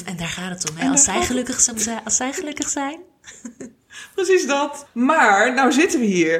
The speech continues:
Speaker 2: En zoals, eh, de mensen thuis al, eh,
Speaker 1: <laughs>
Speaker 2: wel gehoord hebben, er is geen gastspreker.
Speaker 1: Nee.
Speaker 2: Het zijn gewoon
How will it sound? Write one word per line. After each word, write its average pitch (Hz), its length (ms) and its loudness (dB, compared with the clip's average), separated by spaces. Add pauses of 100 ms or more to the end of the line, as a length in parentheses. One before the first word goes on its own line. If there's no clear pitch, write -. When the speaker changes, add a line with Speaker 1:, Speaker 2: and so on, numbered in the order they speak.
Speaker 2:
En 202 240 -4
zoals, 214 440 -4
eh, 196 220 -4 (160)
de 175 80 -6
mensen 214 380 -2
thuis 202 640 2
al, 196 160 0
eh, 233 560 2
Speaker 1:
<laughs> - 60 -10
Speaker 2:
wel 180 160 0
gehoord 202 420 -4
hebben, 170 300 -4
er - 180 -8
is 233 120 -6
geen 277 320 -6
gastspreker. 277 640 -2
Speaker 1:
Nee. 220 280 4 (380)
Speaker 2:
Het 208 120 -4
zijn 214 240 -2
gewoon 220 360 -4